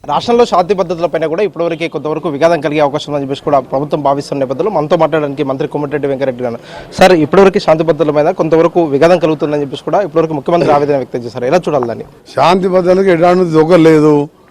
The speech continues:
Speaker 2: కొందరు కావాలని ఫ్రస్ట్రేషన్లో టీఆర్ఎస్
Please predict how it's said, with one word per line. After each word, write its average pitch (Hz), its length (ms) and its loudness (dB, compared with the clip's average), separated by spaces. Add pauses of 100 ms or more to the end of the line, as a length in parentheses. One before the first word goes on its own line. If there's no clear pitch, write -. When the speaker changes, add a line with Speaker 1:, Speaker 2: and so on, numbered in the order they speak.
(400)
Speaker 2:
కొందరు 165 280 2
కావాలని 175 840 4 (420)
ఫ్రస్ట్రేషన్లో 175 880 4 (600)
టీఆర్ఎస్ 185 440 6